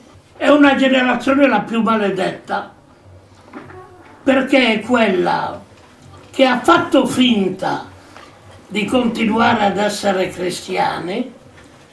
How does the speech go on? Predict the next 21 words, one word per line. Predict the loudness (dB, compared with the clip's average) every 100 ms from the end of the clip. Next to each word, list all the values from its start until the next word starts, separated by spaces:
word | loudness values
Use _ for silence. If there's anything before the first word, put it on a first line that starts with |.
| -16 -4
ma | 0
non | 2 0 4 6 6 4 -2
trasmettendo | -4 -2 -2 -2 -4 -2 4 4 6 2
nulla | 2 4 4 4 2 0 -8 -18 -12
e | -4 2
non | 4 4
facendo | 4 2 2 0 0 -2
più | 0 0
nulla | 2 0 0
di | -4 -6
cristiani. | -2 0 0 -2 -6 -8 -14 -18 -20 -20 -20 -20 -8
È | 0
la | 4 4
generazione | 6 6 6 4 2 2 2
che | 2
diceva | 0 2 2
ai | 2
figli: | -2 -2 0
"Andate | 0 2 2 2
in | -2
chiesa", | -2 0 2 4 2